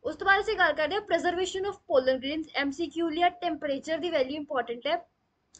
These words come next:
ਦੇਖੋ, ਹੁੰਦਾ ਕੀ ਹੈ, ਜਿਵੇਂ ਮੇਰੇ ਕੋਲ pollen grains ਹੈ,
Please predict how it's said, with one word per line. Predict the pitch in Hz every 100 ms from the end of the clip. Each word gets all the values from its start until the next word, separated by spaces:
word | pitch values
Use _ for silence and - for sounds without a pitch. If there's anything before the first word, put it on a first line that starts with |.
| _ _ - _ 277
ਦੇਖੋ, | 330 427
ਹੁੰਦਾ | 302 294
ਕੀ | 294 294
ਹੈ, | 269
ਜਿਵੇਂ | 269 320 349
ਮੇਰੇ | 349
ਕੋਲ | 381 403
pollen | 320 294 294
grains | 302 285 247
ਹੈ, | - -